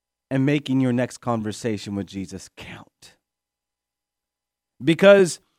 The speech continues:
you want the conversation that is your final judgment to be in sync with your final conversation with Jesus here on earth. That's the whole idea,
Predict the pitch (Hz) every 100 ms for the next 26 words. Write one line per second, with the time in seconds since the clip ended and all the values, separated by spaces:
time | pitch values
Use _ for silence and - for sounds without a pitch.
0 | _ - 190 196 151 190 202 214 151 165
1 | 165 180 185 160 151 - 190 185 - 165
2 | 156 160 170 160 147 143 180 175 170 156
3 | 139 175 180 143 120 - - _ _ _
4 | _ - 170 151 196 208 185 156 - 233
5 | 226 165 - - _ _ _ _ _ 165
6 | 180 170 165 - 175 190 190 170 175 165
7 | 151 - 175 170 - 151 147 113 165 185
8 | 139 139 - _ _ - 208 190 160 160
9 | 147 101 - _ _ _ - 147 240 262
10 | - 196 185 175 165 147 139 160 170 101
11 | -